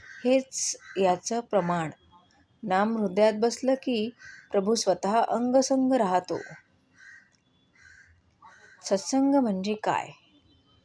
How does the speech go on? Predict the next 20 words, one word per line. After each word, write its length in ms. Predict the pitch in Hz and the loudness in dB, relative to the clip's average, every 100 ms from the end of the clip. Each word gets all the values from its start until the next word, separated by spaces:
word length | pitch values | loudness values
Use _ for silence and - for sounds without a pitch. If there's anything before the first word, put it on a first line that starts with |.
| _ _ _ _ | _ _ _ _
तर 240 | 254 208 202 - - _ | 4 4 2 -4 -20 _
सत्याचा 680 | - 202 - 262 262 - 277 | -4 -4 0 0 0 0 0
संग. 380 | - 233 202 165 - _ _ - _ _ - - - _ _ - | 0 -2 -2 -2 -8 _ _ -20 _ _ -20 -20 -20 _ _ -6
तो 460 | - 254 233 - - - - | 2 4 2 -4 -18 -20 -12
सत्य 540 | - 247 - - 196 247 - _ 208 | -6 -8 -4 0 2 0 -10 _ -6
जो 140 | 196 214 214 | -2 -2 0
काळ, 320 | - 190 175 220 _ - | 2 2 2 -4 _ -14
देह, 380 | 190 196 170 185 - - - | -2 -2 -2 -6 -10 -6 0
अवस्था 440 | 185 190 - 180 | 0 0 -4 -8
कशालाही 760 | - - 180 - 233 226 240 | -10 -10 -8 0 2 2 0
बांधलेला 520 | 247 196 165 170 185 196 | 0 0 0 -2 -2 -2
नाही. 360 | 170 147 - - _ _ _ _ _ _ | -4 -8 -14 -18 _ _ _ _ _ _
त्याची 320 | - 175 - 185 | -2 -2 -2 0
ओळख 540 | 208 208 170 220 - - - _ - | 2 4 2 0 -8 -18 -20 _ -8
फक्त 240 | - 269 | -2 0
समर्थ 480 | 262 220 196 208 240 | 2 0 2 0 -2
सद्गुरूच 560 | 226 175 165 196 262 | -4 -6 -2 0 0
करून 300 | - 269 285 | 2 2 2
देऊ 120 | 262 254 | 2 0
शकतात. 400 | 220 208 254 | -4 -6 -4